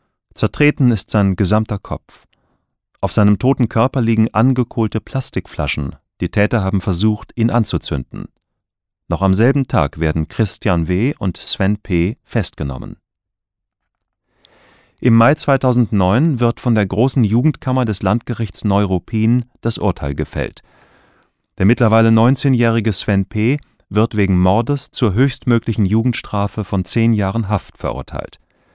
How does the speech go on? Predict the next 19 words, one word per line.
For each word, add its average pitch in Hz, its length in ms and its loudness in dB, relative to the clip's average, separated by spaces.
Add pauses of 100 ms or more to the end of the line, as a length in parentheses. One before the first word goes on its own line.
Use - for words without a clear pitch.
(720)
Christian 120 500 2
W.s 151 280 0
Tatbeitrag 101 800 -2 (320)
wird - 240 2
als 113 160 -2
Beihilfe 98 600 0
zum 85 240 -2
Mord 73 260 -2
eingestuft. 69 680 -6 (640)
Er 113 120 6
erhält 113 500 2
eine 95 160 -2
Freiheitsstrafe 107 840 -2
von 90 260 -2
neun 104 280 2
Jahren 92 360 0
und 90 160 -2
drei 80 180 0
Monaten. 82 500 -4